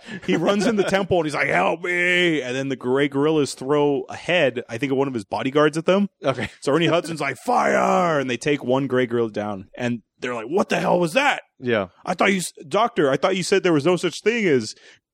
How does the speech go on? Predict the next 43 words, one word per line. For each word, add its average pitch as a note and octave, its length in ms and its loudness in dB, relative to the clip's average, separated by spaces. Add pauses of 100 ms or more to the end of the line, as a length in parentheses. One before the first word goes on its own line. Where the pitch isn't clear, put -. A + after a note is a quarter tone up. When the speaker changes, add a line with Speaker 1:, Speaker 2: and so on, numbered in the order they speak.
(140)
Speaker 1:
killer D#3+ 300 2
gorillas." B2 580 0 (240)
And C3 60 -14
he C#3 60 -2
goes, D3+ 220 0
"Well, A3+ 220 2
Doctor, F#3 540 2 (180)
uh, D3 280 2 (300)
I C3+ 120 -2
might F#3 160 2
have E3 60 -4
been F#3+ 140 0
wrong." D3+ 340 0 (120)
<laughs> - 140 -16
Speaker 2:
Yeah. A#2 220 0 (440)
Th-, G#3 160 -4
th-, G3+ 140 -8
this, A#3 220 -2
I A#3 60 4
think, A3 180 -2
is E3 40 -6
where F#3 100 2
the E3+ 60 -4
movie E3 220 2
failed C#3 320 2
the A#2+ 80 0
most, A#2+ 480 0
Speaker 1:
Uh-huh. G#2 320 -4
Speaker 2:
was C3 240 2 (160)
showing E3 400 0
us B2 360 -2
the C3 120 -4
gorilla B2 320 4
so B2 200 0
soon G#2 460 -4 (720)
and A#2 400 -2 (540)
letting B2+ 260 2
it A#2 140 -2
look A#2 260 -2
the A#2+ 80 -2
way A2+ 140 4
it G#2+ 100 -4
did. G#2 260 -2